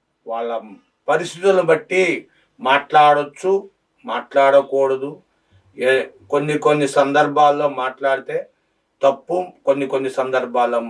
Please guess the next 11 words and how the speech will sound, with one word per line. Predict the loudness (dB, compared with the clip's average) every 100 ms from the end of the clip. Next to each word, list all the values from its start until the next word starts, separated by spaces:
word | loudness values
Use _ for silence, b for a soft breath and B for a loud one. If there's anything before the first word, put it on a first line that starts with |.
| -8
మాట్లాడకపోతే | -10 -12 -14 -14 _ -20 -20
తప్పు | -20 -20 _ _ _ _ _ _ _ -6
అన్నట్టుగా | -4 0 0 0 0 2 2 0 -6 _ _ _ _ -4
ఎవరెవరు | 0 2 4 2 0 -2 -6 -8 _ _ -2
పనులు | -2 0 -2 2
వాళ్ళు | 0 0 -6
చేసుకోవాలి. | -8 -8 -6 -2 0 0 0 -6
కాబట్టి | -6 -8 -12 -6 -2
ఏదో | 2 2 2 _ _ _ -8
సమయం | -6 -4 -4
వచ్చినప్పుడు | -6 -8 -12 -12